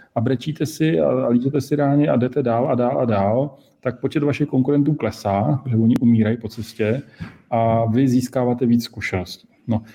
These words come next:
a to nutně vede potom k tomu, že vlastně, když projedete tím údolím slz, tak se to v jistém okamžiku, tam se tomu říká test prozřetelnosti, jo, tam se, já vždycky říkám, tam se posede úplně všechno, jo, a to je ten okamžik, který já miluju, protože říkám, "Ah, jsem kousek před cílem, to byl test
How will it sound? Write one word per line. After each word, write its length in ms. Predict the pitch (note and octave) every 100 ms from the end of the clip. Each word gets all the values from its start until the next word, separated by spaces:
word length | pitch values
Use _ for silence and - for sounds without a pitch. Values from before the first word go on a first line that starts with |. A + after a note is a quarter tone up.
| _ -
a 40 |
to 100 | C#3+
nutně 260 | C#3+ D3 D3
vede 200 | C#3+ C3+
potom 300 | C3+ C#3+ A#2+
k 60 |
tomu, 300 | - A2+ B2
že 120 | B2+
vlastně, 260 | B2 A#2 B2+
když 140 | A#2+
projedete 340 | A#2 A#2+ A#2+ A#2+
tím 100 | B2+
údolím 260 | A#2 A#2
slz, 400 | A2+ A2+ A#2 A#2 - _ _ _
tak 140 | A#2 A#2
se 100 | B2+
to 60 | A#2+
v 20 |
jistém 280 | A#2+ C#3 B2
okamžiku, 540 | A#2+ A#2 B2+ C#3 C#3 - _
tam 200 | A#2 A#2+
se 160 | A#2 B2+ C#3+
tomu 160 | C3
říká 220 | B2 B2 B2+
test 300 | C#3+ C3+ -
prozřetelnosti, 760 | G2 F#2+ A2+ A#2 B2 B2 C#3
jo, 180 | C#3+ A#2
tam 140 | A#2 A#2
se, 140 | B2+ - A#2 B2 A2+ A#2
já 80 |
vždycky 200 | A#2 -
říkám, 200 | A2+ A#2+
tam 120 | A#2 A2
se 100 | A2+
posede 320 | G#2+ A#2+ A2+
úplně 260 | A2 A2+
všechno, 520 | G#2+ A#2 - A2 D3+ D3+ B2
jo, 200 | A2 C3+ B2
a 60 |
to 160 | G#2+ A#2+
je 120 | A#2
ten 180 | A#2+ A#2+
okamžik, 560 | B2+ A#2 A2+ C3 B2+
který 180 | - A#2+
já 100 | A#2
miluju, 320 | A#2 A2+ A#2+
protože 140 | A#2 G#2+
říkám, 240 | A2 G#2+ -
"Ah, 340 | - A2 -
jsem 200 | - A#2
kousek 320 | A2+ A2+ A#2
před 200 | - A2
cílem, 460 | - B2 C3+ E3+ E3
to 80 | B2
byl 140 | A#2
test 200 | A#2 A#2